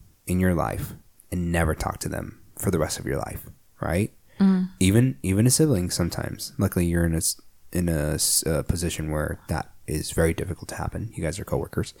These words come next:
Speaker 2: <laughs> Yeah.
Speaker 1: Uh, but
Speaker 2: Hi, Steph. <laughs>
Speaker 1: it's, uh, it's, and, and it's easy to, uh, want to do something about preventing that from happening.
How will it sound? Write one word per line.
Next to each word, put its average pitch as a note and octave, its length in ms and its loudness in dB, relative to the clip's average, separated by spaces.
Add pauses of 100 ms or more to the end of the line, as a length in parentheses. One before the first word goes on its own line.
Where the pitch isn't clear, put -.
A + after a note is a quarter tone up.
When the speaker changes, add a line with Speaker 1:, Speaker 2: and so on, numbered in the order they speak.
(180)
Speaker 2:
<laughs> F#3+ 260 2
Yeah. G3 340 6 (180)
Speaker 1:
Uh, F#2+ 240 2 (100)
but - 280 4 (720)
Speaker 2:
Hi, G#3+ 140 2
Steph. F#3+ 300 0 (320)
<laughs> - 0 -
Speaker 1:
it's, F#3 500 2
uh, G1+ 300 -4 (300)
it's, - 400 4
and, C#3+ 280 4 (120)
and B2 160 4
it's C3 220 4
easy B2+ 520 4
to, F#2 880 4 (260)
uh, A#2 100 2 (920)
want B2+ 580 6
to C3+ 220 6
do C#3 320 4
something F2+ 720 2 (180)
about F2 680 0
preventing G2 460 2
that E2 200 -4
from E2 160 -6
happening. - 460 -8